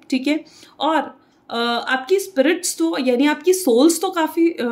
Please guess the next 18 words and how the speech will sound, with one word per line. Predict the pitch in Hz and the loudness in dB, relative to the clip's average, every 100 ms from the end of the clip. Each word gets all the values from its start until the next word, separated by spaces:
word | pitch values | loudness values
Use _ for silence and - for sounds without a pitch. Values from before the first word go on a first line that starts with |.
| 226 226 | -6 -6
मतलब | 220 247 - | -4 -4 -4
ऐसी | 226 254 | -4 2
एनर्जी | 277 277 254 285 | 4 4 4 4
मुझे | 269 269 | 4 2
दिख | 247 269 | -2 0
रही | 285 | 0
है | 330 | 0
जहां | 269 226 240 | 0 0 0
पर | 285 | 0
आपकी | 285 330 | 0 2
सोल्स | 330 - 233 226 330 - - | 0 2 2 6 6 4 0
तो | 370 | -2
कनेक्टेड | 330 247 233 254 240 | 0 0 -2 -4 0
हैं, | 285 | 2
लेकिन | 269 262 320 302 - | 2 2 2 2 0
इस | 349 226 | -2 -2
बर्थ | 240 247 247 | -2 -2 -2
में | 220 262 | -2 -2